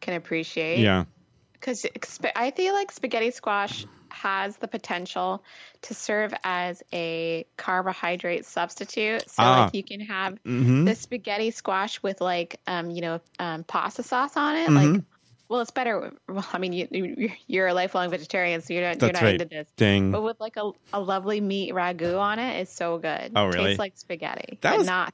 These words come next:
Speaker 1: spaghetti.
Speaker 2: that was gonna be my next question is, is, is I've seen that's the big, all, been all the rage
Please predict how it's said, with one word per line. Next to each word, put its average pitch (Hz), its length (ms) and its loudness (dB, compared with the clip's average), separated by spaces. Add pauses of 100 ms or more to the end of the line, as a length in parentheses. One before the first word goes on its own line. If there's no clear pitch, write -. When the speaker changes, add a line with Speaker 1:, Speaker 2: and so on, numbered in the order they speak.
Speaker 1:
spaghetti. - 460 -10 (100)
Speaker 2:
that 151 140 -2
was 185 140 0
gonna 135 180 6
be 120 100 6
my 107 160 4
next 101 280 2
question 98 420 0
is, 82 240 -2
is, 82 320 -6 (400)
is 92 300 -12
I've 104 220 -8
seen 131 420 -2
that's 113 200 0
the 104 60 -6
big, 98 180 2 (100)
all, 95 120 2
been 104 180 4
all 101 120 6
the 87 80 2
rage 92 440 2